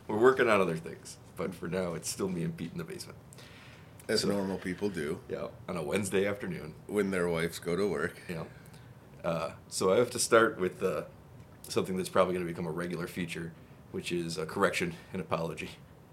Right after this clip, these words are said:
Speaker 1: Uh,
Speaker 2: I issue no apologies.
Speaker 1: on a previous episode, we wondered if Michelle Yeoh was the first Bond girl to win an Oscar.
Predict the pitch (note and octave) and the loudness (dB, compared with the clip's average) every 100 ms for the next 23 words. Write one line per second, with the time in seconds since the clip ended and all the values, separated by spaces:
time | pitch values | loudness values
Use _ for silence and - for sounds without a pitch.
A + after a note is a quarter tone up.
0 | - - - - - - - - - - | -20 -20 -20 -20 -20 -20 -20 -20 -20 -20
1 | - - - G2+ G#2+ G#2 G2 F#2 F2+ E2 | -12 -6 0 2 2 0 -2 -2 0 -2
2 | D2 C2+ C2+ - - G#2 F#2+ F#2+ C#3+ B2+ | -4 -8 -8 -6 -4 4 4 4 0 0
3 | B2+ G#2+ - A2 F#2+ F#2 - - - G2 | 4 4 2 0 0 0 -8 -16 -10 -6
4 | F2+ F#2+ F#2 F#2 D#2+ E2 E2 F2+ F2+ F2 | -2 -2 -2 -4 -4 -8 -6 -4 -2 0
5 | E2+ E2 E2 D#2+ D#2+ D#2 F#2+ F#2 - - | -2 -2 -2 -4 -8 0 2 2 -2 -10
6 | - - - F#2 E2+ E2+ F2 E2 - E2+ | -18 -20 -4 -2 0 -2 -4 -4 -4 -4
7 | E2 D#2+ D2 D#2 - - | -2 -2 -4 -6 -8 -12